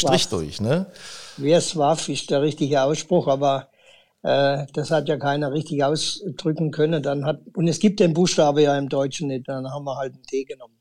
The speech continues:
Speaker 1: Und jetzt wissen Sie auch, warum ich mit meiner Freundin so Schwierigkeiten habe, Polnisch zu sprechen. Die lebt nämlich in Danzig und das ist, äh, ist eine schwierige Sprache, darf man nicht vergessen, ne?
Speaker 2: Ja, also ich hab's aufgegeben. Ich bin froh, wenn ich einigermaßen Englisch kann.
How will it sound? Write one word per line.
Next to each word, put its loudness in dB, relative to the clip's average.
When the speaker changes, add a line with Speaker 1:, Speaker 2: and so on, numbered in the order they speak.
Speaker 1:
Und -2
jetzt -2
wissen 0
Sie -2
auch, 4
warum 4
ich -4
mit -2
meiner 0
Freundin 0
so 0
Schwierigkeiten -4
habe, -4
Polnisch -2
zu -8
sprechen. -8
Die -6
lebt -6
nämlich -2
in -2
Danzig 0
und -4
das -6
ist, -6
äh, -2
ist -4
eine 6
schwierige -2
Sprache, -2
darf -4
man -2
nicht -6
vergessen, -8
ne? -6
Speaker 2:
Ja, 2
also 4
ich 2
hab's 0
aufgegeben. 0
Ich -8
bin 0
froh, 2
wenn 0
ich 0
einigermaßen 0
Englisch -4
kann. -4